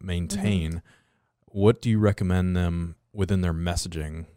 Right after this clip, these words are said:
Speaker 1: You know, what needs to be changed with what they're pushing out in their
Speaker 2: Mm-hmm.
Speaker 1: campaigns that makes sense for them to continue those budgets?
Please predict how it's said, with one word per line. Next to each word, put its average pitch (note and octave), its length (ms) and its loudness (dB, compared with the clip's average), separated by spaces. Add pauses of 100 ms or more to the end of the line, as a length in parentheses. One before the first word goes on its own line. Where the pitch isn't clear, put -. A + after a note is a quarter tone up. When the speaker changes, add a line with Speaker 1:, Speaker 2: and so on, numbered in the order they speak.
(180)
Speaker 1:
You F2+ 80 -10
know, E2 120 -4
what F2+ 240 2
needs G2 220 0
to F2 80 -8
be F2 100 -2
changed F2 800 0 (140)
with E2+ 360 0
what F2+ 200 0
they're E2 100 -4
pushing F2 340 -4
out E2 260 -4 (200)
in F2+ 160 -2
their F2+ 120 2
Speaker 2:
Mm-hmm. F#3 120 -4
Speaker 1:
campaigns F2 640 0
that F2 180 -2
makes F2+ 280 -6
sense A#2+ 320 -2
for - 120 -4
them E2 200 -2
to D#2+ 80 -6
continue E2 400 -6
those D#2 360 -6 (140)
budgets? D#2 420 -6